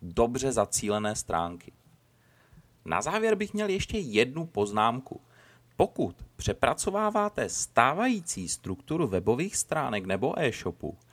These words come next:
nezapomeňte staré podstránky přesměrovat na ty nejvhodnější nové, tematicky podobné.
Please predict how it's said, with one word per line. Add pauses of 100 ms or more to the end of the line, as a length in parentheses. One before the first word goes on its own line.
(260)
nezapomeňte
staré
podstránky
přesměrovat
na
ty
nejvhodnější
nové, (460)
tematicky
podobné.